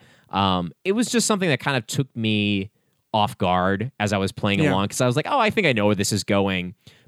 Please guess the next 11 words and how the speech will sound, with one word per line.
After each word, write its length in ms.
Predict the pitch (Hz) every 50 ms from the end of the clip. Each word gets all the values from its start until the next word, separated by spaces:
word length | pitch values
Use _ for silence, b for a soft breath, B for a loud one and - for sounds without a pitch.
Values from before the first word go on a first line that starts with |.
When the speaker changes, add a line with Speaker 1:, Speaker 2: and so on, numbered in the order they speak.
| b
Speaker 1:
But 120 | - 147 -
the 140 | 151 - 131
execution 580 | 151 - - 147 - - - 160 147 - 131 117
of 80 | 95
all 140 | 101 98 98
those 220 | - 101 95 -
beats 520 | - - 95 87 80 - - - - - - b b b b b b b b -
were 400 | - 117 113 117 107 101 101 98
so 340 | - - - 139 127 127
great, 520 | 117 - 107 95 101 98 95 90 82 - _ _ _ _ -
and 580 | 113 107 101 98 95 95 95 95 92 92 -